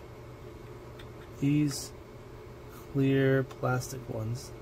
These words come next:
the best I can. And I'm gonna take my scalpel,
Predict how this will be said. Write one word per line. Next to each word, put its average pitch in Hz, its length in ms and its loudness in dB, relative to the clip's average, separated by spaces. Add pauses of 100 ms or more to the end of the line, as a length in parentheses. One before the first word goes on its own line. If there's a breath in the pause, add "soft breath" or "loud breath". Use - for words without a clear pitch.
(1300)
the - 220 -8
best - 240 -6
I - 80 -6 (100)
can. 123 320 0 (2750)
And 117 540 -2
I'm 113 160 -2
gonna 113 120 -2
take - 180 4
my - 80 -2
scalpel, 131 560 2